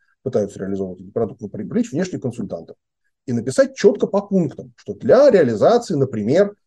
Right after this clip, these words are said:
там, схемы с, э, квазикредитом, да, нужно вот это. Для реализации с-, системы с мусульманским вкладом нужно вот это. И тогда бы был предметный разговор, потому что все обсуждения в основном, они касаются либо какой-то общей оболочки, типа «давайте разрешим». Ну, давайте разрешим.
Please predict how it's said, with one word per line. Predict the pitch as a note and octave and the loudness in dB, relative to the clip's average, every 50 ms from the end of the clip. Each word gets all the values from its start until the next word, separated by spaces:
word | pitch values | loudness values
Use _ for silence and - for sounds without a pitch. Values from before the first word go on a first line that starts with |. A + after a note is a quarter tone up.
| _ _ _ | _ _ _
там, | - - - - | -6 -6 -6 -6
схемы | - - - F3 F#3 G3+ F#3 D3+ C3 | -10 -8 0 2 4 4 4 2 0
с, | - - - - B2+ | -4 -8 -4 0 0
э, | C3 B2 A#2 G#2 | 2 2 0 -2
квазикредитом, | - C3+ C3+ D#3 D#3+ D3 C#3+ - D#3 C#3 C#3 G#2+ A#2 B2 A#2+ - F#2+ - _ | 0 2 4 4 4 4 0 -4 -4 -6 -6 -6 -6 -8 -8 -10 -14 -12 _
да, | - C#3 | -6 -4
нужно | C#3 C#3+ C3+ A2 A2+ G#2+ | -2 -2 -2 -2 -2 -4
вот | G2+ G2+ - - | -4 -4 -4 -6
это. | - - - - C3 F#3+ - _ _ _ _ _ _ _ _ | -10 -12 -10 -10 -10 -10 -10 _ _ _ _ _ _ _ _
Для | - D3+ D3 F#3+ A3 | -4 2 4 6 6
реализации | G#3 G3 F#3+ E3 D3 F#3 F#3+ E3 - D#3 C#3 C3 | 6 6 4 4 4 4 4 4 2 -2 -6 -6
с-, | B2+ B2 B2 | -8 -10 -14
системы | A#2+ - - D#3 C3 - E3+ C3+ B2 | -16 -14 -14 -12 -6 -2 -2 -2 -2
с | - D3 | -2 -4
мусульманским | C3 - D#3 D3+ D#3 D3 C#3 - D3+ C3 | -4 -2 -2 0 0 0 -2 -2 -6 -8
вкладом | - - - - E3 E3+ E3 D3 C3 G2+ G2+ | -8 -8 -4 2 6 6 6 6 4 2 0
нужно | A2+ B2+ B2 F#2 F2+ | -2 -2 -4 -4 -4
вот | F2+ A2 C3+ C3+ - | -2 -2 0 0 0
это. | G2+ E2 - - A#2 F3 - _ _ _ _ _ | -4 -4 -4 -6 -8 -8 -10 _ _ _ _ _
И | - D3 | -8 -2
тогда | - C3+ A#2 A2 C#3+ A3+ C4+ | 0 0 2 4 4 4 6
бы | C4+ F3 | 6 4
был | C#3 E3+ A3+ A3+ - | 4 2 0 0 -2
предметный | - - C3+ A2+ C3+ F#3 F#3+ - E3+ | -4 -4 -4 -2 -2 -2 -2 0 0
разговор, | D3 C#3+ C#3 C#3+ D#3 D3+ B2+ - | -2 0 2 2 2 2 2 0
потому | - - G#2+ | -2 -8 -14
что | - A2 | -14 -16
все | G2+ - - - F#3 F#3+ F#3+ | -16 -14 -10 -6 -2 0 0
обсуждения | - - - C#3 B2 C3 F3+ F3 D#3 C#3+ C3 B2 A#2 A2+ - - | 0 -2 -6 -14 -12 -10 -8 -4 -2 -2 0 0 -2 -2 -4 -6
в | A#2 A2+ | -8 -10
основном, | A2 - C#3+ F#3 D#4 E4+ C4 | -6 -4 -4 -2 -2 -2 -2
они | F3+ F#3 | -2 -2
касаются | F3+ E3+ D3+ F#3 E3+ - F3 | -2 -4 -4 -4 -6 -6 -6
либо | F3+ D#3+ C#3+ | -8 -8 -8
какой-то | C#3+ C#3 E3+ D3+ E3 E3+ | -6 -6 -6 -4 -2 -2
общей | D#3+ - - D#3 | -2 0 0 0
оболочки, | D3 D3 F3 G#3 C#4+ E4 D4+ - - A2+ - _ _ _ - | 2 4 4 4 2 2 -2 -6 -10 -14 -14 _ _ _ -10
типа | D3 A#2 | -6 0
«давайте | A2+ D3 G3 A3+ A3 G#3+ | 4 4 4 4 4 2
разрешим». | F3+ E3 D3 F#3 F3+ - - - G#2+ - - _ _ _ _ _ - | 0 0 -2 -6 -6 -6 -6 -8 -8 -8 -12 _ _ _ _ _ -10
Ну, | G2 B2 | -4 2
давайте | D3 F#3 E3 D#3 D#3+ E3 F3 | 4 6 6 6 4 2 0
разрешим. | D#3 D3+ D#3 D3 - A#2+ G#2 F#2+ | -2 -2 -2 -4 -6 -6 -8 -8